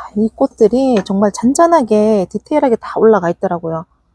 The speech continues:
컬러 너무 예쁘죠? 자, 여기 십오 번이고, 십육 번입니다. 그리고 십칠 번.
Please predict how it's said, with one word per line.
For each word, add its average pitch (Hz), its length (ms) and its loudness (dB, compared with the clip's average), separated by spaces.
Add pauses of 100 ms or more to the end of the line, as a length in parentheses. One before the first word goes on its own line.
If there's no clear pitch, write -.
(3000)
컬러 240 200 0
너무 180 260 2
예쁘죠? 208 480 0 (300)
자, 175 100 -2
여기 185 160 0
십오 - 340 0
번이고, 220 680 2 (240)
십육 269 440 -4
번입니다. 202 500 0 (4000)
그리고 233 520 2
십칠 - 720 -2
번. 156 180 -4